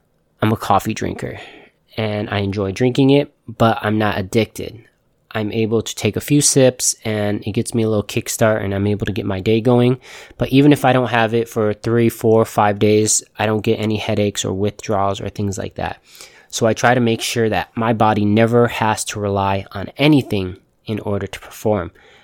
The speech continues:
because then that's just another weakness that is gonna slow you down. If you need coffee to perform, you won't be in your peak state unless you have that substance. Some people may have, like, anxiety or get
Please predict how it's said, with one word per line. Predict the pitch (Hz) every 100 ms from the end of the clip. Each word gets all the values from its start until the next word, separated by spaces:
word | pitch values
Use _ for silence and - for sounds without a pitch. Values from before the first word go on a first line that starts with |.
| _ _
because | - 107 113 107 95 - _ -
then | 117 113
that's | 113 -
just | 117
another | 117 107 104
weakness | 98 131 139 113 104 -
that | - 104 104 - _ -
is | 101
gonna | 104 98
slow | - 107
you | 101 95
down. | 107 104 92 92 -
If | 104 101 -
you | 104
need | 101 101 98 98 _ _
coffee | - 104 101 -
to | 104
perform, | - 101 127 123 127 139 - - - _ _ - -
you | 110 113
won't | 110 104
be | 110 107
in | 107 - 104 104 104 98
your | 101 101 98 - _ _ _ _ -
peak | 139 -
state | - 131 135 - _ -
unless | 104 101 -
you | 104
have | - 101 95
that | - -
substance. | 120 107 - - - - - - -
Some | 117 104
people | 113 113 107 110 143 _ _
may | 107 107
have, | 101 101 98
like, | 95 -
anxiety | 98 95 104 104 104 110 107 107
or | 104 104 98 104 117
get | 107 104 -